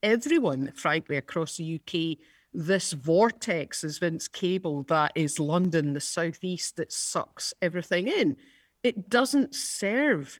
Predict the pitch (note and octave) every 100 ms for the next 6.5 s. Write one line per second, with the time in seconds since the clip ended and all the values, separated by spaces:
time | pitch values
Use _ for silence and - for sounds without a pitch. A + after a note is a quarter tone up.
0 | _ - F3 F3+ D#3+ C#3+ D3 C#3 - E3
1 | E3 E3 E3+ E3+ G#3 C4 B3 E3 C3 D#3+
2 | D#3+ F3 E3+ D#3+ D#3+ - D3+ D#3+ D#3 -
3 | - - F#3 - - - - F3+ G3+ D#3+
4 | E3 D#3 D#3 D#3 D#3+ D3 E3 - - _
5 | - - F#3 - - - _ _ - -
6 | - - G#3 E3+